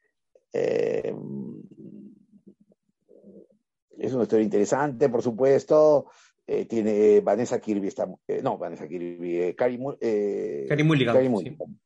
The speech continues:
Speaker 2: Ujú.
Speaker 1: Carey Mulligan está mu-, eh, eh, es una muy buena actriz, está muy bien. Eh, da, es una película un poquito más tramposita en el sentido de, <laughs>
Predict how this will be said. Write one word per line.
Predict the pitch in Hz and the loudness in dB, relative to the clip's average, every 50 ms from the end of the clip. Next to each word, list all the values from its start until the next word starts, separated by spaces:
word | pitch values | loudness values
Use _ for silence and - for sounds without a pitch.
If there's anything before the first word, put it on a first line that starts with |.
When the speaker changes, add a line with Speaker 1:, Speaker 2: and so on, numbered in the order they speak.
| - | -8
Speaker 2:
Ujú. | 135 131 123 135 | -6 -4 0 2
Speaker 1:
Carey | 143 127 123 | 2 2 2
Mulligan | 117 127 123 117 107 104 | 2 -2 -2 -2 -2 -4
está | 101 98 - 101 | -4 -2 -2 -2
mu-, | 104 104 - - | -2 -4 -6 -8
eh, | 104 104 104 _ _ - | -10 -10 -10 _ _ -20
eh, | - - - _ | -20 -20 -20 _
es | - - 117 - - | -8 -6 -6 -6 -4
una | 85 76 76 | -6 -6 -6
muy | 76 80 80 | -6 -6 -4
buena | 76 71 78 78 78 | -2 0 0 0 -2
actriz, | - - - 139 120 101 - - | -2 0 2 4 4 2 2 0
está | - - - 87 | -2 0 0 0
muy | 90 90 95 101 | 0 0 0 2
bien. | 123 151 151 151 151 151 143 143 139 139 - - - - - - - _ _ _ - | 4 4 6 6 4 4 0 -2 -6 -10 -14 -20 -20 -20 -20 -20 -20 _ _ _ -2
Eh, | - - - - - - - - 78 78 69 78 82 - - - - 57 58 60 67 67 67 67 - - _ _ _ _ _ _ _ _ _ _ _ _ _ - - _ _ _ _ _ _ _ _ _ _ _ _ _ _ _ _ _ _ _ _ _ | 0 2 4 6 6 6 6 6 4 4 2 -2 -6 -10 -14 -14 -16 -18 -20 -20 -20 -20 -20 -20 -20 -20 _ _ _ _ _ _ _ _ _ _ _ _ _ -20 -20 _ _ _ _ _ _ _ _ _ _ _ _ _ _ _ _ _ _ _ _ _
da, | - - - - 240 233 226 208 175 107 151 - _ _ _ _ _ - - | -2 2 4 6 6 6 4 2 -2 -8 -14 -16 _ _ _ _ _ -4 -2
es | 214 208 - 240 | -2 -2 0 0
una | 247 226 | 0 2
película | 208 214 220 196 214 226 | 2 2 2 2 2 2
un | 214 | 2
poquito | 202 190 208 208 214 202 | 2 0 -2 -2 -2 -2
más | 202 202 202 196 180 - - - 185 208 175 147 147 139 - - - | -2 0 -2 -2 -4 -4 -8 -16 -16 -18 -18 -18 -20 -20 -20 -12 -6
tramposita | - 139 147 147 135 143 143 208 220 202 - 196 190 | -4 -2 -2 -2 -2 -2 -2 -2 -2 -2 0 0 0
en | 180 165 | 0 -2
el | 147 | -2
sentido | - 160 151 139 165 175 170 160 | -2 -2 -2 0 2 4 4 4
de, | 156 139 123 - - - | 4 4 2 0 -4 -6
<laughs> | 127 - | -8 -8